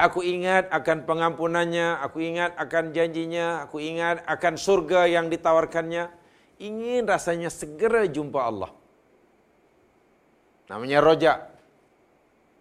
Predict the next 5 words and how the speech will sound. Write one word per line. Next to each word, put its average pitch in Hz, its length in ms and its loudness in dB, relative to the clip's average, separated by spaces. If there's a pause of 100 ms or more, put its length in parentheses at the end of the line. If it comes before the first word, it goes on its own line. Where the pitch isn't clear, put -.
Tapi, 208 520 0 (240)
"Wa 247 200 6
inni 269 240 0
akhafu 254 560 4
dhunubi." 262 480 -4